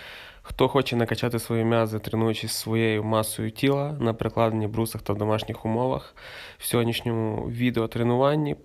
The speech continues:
показую вам приклад свого тренування. Тисяча віджимань за одне тренування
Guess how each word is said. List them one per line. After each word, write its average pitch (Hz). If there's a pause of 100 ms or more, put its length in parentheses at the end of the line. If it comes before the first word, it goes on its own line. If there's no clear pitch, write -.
(600)
показую 113
вам 110 (460)
приклад - (160)
свого 120
тренування. 147 (300)
Тисяча 117
віджимань 113 (320)
за 113
одне 110
тренування 127